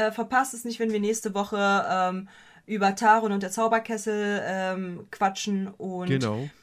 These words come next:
Speaker 1: das, was danach kommt,
Speaker 2: Oh ja.
Speaker 1: ist noch mal
Speaker 2: Nächste Woche gibt's
Speaker 1: anders.
Speaker 2: auch einen Special-Podcast.
Speaker 1: Ja, ist noch mal anders schwierig. Aber das spoilern wir jetzt noch nicht.
Speaker 2: <laughs> Nee, das,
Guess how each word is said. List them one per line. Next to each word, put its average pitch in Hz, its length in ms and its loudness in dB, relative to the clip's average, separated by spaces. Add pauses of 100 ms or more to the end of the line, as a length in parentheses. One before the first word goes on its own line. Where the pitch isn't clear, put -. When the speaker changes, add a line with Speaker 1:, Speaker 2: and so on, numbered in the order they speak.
(240)
Speaker 1:
das, 240 340 6
was 226 200 4
danach 220 480 10
kommt, 190 600 -4 (2250)
Speaker 2:
Oh 117 280 -6
ja. 113 460 -6
Speaker 1:
ist 214 220 -2
noch 233 120 4
mal 254 140 6
Speaker 2:
Nächste 196 200 8
Woche 214 80 2
gibt's 202 160 2
Speaker 1:
anders. 185 40 0 (100)
Speaker 2:
auch - 20 -2
einen 165 100 -2 (220)
Special-Podcast. 123 680 2
Speaker 1:
Ja, 196 280 6
ist 196 160 0
noch 220 60 0
mal 220 100 4
anders 202 520 0
schwierig. 180 720 -8 (640)
Aber 196 160 6
das 269 140 6
spoilern 208 300 4
wir 180 80 -2
jetzt 165 140 -4
noch 156 120 -2
nicht. 302 260 -6
Speaker 2:
<laughs> - 60 -20 (560)
Nee, 156 180 0
das, - 260 -8